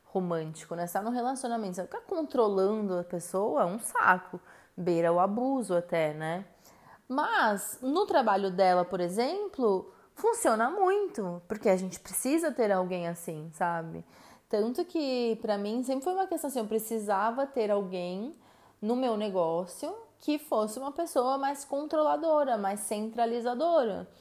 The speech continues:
Porque a gente precisa ter alguém que tá ali a par de tudo que tá acontecendo e sabe que as coisas têm que ser assim, assado, sabe? Porque eu já sou mais elemento ar,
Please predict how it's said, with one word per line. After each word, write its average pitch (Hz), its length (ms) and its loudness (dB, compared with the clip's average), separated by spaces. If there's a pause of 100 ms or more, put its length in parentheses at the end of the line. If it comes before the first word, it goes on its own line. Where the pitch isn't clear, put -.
(340)
Porque 277 160 0
a - 20 4
gente 202 240 -4
precisa 294 340 -6
ter 415 100 -2
alguém 208 520 2
que - 80 -14
tá 214 120 4
ali 196 180 4
a 196 80 6
par 190 420 2
de 180 120 -8
tudo 196 180 0
que 180 80 -10
tá 185 80 2
acontecendo 185 720 -2
e - 20 -4
sabe 180 260 -2
que 190 80 -8
as 190 120 -6
coisas 185 180 -4
têm 185 160 -8
que 180 60 -14
ser - 80 -4
assim, 175 440 -6
assado, 165 600 -6
sabe? 170 400 -2 (340)
Porque 185 180 -8
eu 185 60 4
já 185 140 2
sou 185 180 -4
mais 170 240 0
elemento 180 580 -4
ar, 190 800 0